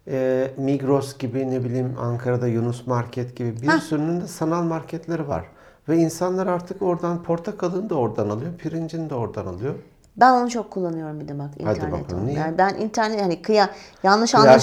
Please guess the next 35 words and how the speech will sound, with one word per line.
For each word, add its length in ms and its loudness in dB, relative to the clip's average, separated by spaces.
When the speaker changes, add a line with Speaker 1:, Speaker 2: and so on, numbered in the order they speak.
Speaker 2:
anlaşılmasın. 360 8
Speaker 1:
gelince, 200 6
"O, 160 8
Speaker 2:
Kıya-, 140 10
Speaker 1:
git 160 4
karıştır." 680 2
Speaker 2:
git 180 4
karıştır, 420 6
Speaker 1:
Kırsal, 180 10
Speaker 2:
kurcala. 380 12
<laughs> 80 10
Speaker 1:
kırsal 380 10
malzemeler, 680 8
giy 180 2
çıkar. 400 2
Speaker 2:
Yani 140 8
kıyafet, 580 6
ayakkabı 500 4
haricinde 800 0
diğer 240 4
şey, 180 -4
işte 200 -8
dedim 140 0
ya 140 -2
başta 320 -4
da, 60 0
Speaker 1:
Hmm. 60 2
Speaker 2:
elektronik 500 -2
eşyalar, 380 -6
evet. 180 -2
Neden 380 8
ben 140 4
mesela 340 -4
Migros 500 -2
marketini, 720 -2